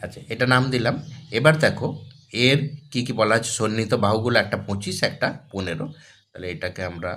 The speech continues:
পঁচিশ নিলাম, এটাকে পনেরো নিচ্ছি, আর একটা কর্ণ কুড়ি। তাহলে এই কর্ণটা আমরা কুড়ি নিয়ে নিচ্ছি, কুড়ি। তো এবার দেখো আবার কিন্তু আমাদেরকে ওই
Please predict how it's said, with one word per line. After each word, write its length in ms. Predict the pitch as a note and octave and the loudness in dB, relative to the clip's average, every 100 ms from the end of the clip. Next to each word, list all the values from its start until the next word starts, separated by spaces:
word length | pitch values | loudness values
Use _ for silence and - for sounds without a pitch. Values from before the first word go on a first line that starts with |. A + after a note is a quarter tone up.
| - - - | -10 -16 -12
পঁচিশ 320 | D#2+ - G2+ A#2 | -12 -10 -8 -6
নিলাম, 320 | A2+ A#2 C#3 - - - | -6 -2 -2 -4 -12 -18
এটাকে 420 | - D#2+ - E2+ - - _ | -14 -12 -12 -12 -12 -16 _
পনেরো 320 | D2+ E2 G2 | -10 -8 -8
নিচ্ছি, 340 | A2+ A#2 - D3+ D#3 - - _ | -8 -10 -10 -12 -12 -14 -20 _
আর 100 | F2 | -6
একটা 260 | E2+ D#2+ B2 B2 E2 | -6 -2 -4 -2 -2
কর্ণ 260 | E2+ F2+ D#3 - - | -2 0 -2 -4 -10
কুড়ি। 220 | D3+ D#3 - _ _ | -12 -12 -16 _ _
তাহলে 220 | D2+ E2+ - - _ - | -14 -12 -12 -16 _ -20
এই 120 | D#2+ D#2 | -18 -8
কর্ণটা 440 | D#2+ D2 D2+ D#2 D#2 | -6 -6 -6 -6 -6
আমরা 220 | D#2 - - _ _ _ | -6 -6 -8 _ _ _
কুড়ি 240 | - D3 B2+ | -16 -12 -12
নিয়ে 140 | B2 A#2 | -14 -18
নিচ্ছি, 320 | A#2+ _ _ _ _ _ _ _ _ - | -20 _ _ _ _ _ _ _ _ -20
কুড়ি। 200 | D2 - _ _ _ _ _ _ _ _ _ _ - | -20 -20 _ _ _ _ _ _ _ _ _ _ -14
তো 80 | F2+ - - _ _ | -12 -12 -14 _ _
এবার 220 | D#3 D#3+ G3+ | 2 4 6
দেখো 280 | F#3 C#3 D#3+ - - | 4 4 -2 -4 -2
আবার 320 | A2+ B2+ G3 B3 | 2 6 6 4
কিন্তু 280 | G3 D3+ D3+ B2+ - - | 2 4 2 0 -2 -4
আমাদেরকে 480 | G2 G#2 G2+ G#2+ C3 - - - | -2 -2 -2 -2 -4 -6 -16 -12
ওই 140 | G2+ | -6